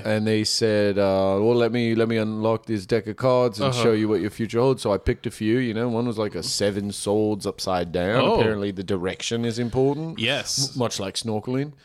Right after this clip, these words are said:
Speaker 1: Down is bad, up is you see your family again, you know?
Speaker 2: Yes, totally.
Speaker 1: And, um, so
Speaker 2: Oh, so you do have a family.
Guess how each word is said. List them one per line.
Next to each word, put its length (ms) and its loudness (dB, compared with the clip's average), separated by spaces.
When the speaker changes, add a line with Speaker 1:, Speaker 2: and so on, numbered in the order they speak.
Speaker 1:
Down 380 -2
is 160 -4
bad, 440 2
up 220 0
is 300 -4
you 80 -8
see 160 0
your 140 2
family 380 0
again, 380 -2
you 220 2
know? 100 2
Speaker 2:
Yes, 200 0
totally. 520 -2
Speaker 1:
And, 380 -2
um, 680 0
so 200 2
Speaker 2:
Oh, 20 6
so 160 4
you 80 2
do 180 0
have 200 2
a 40 -6
family. 520 -2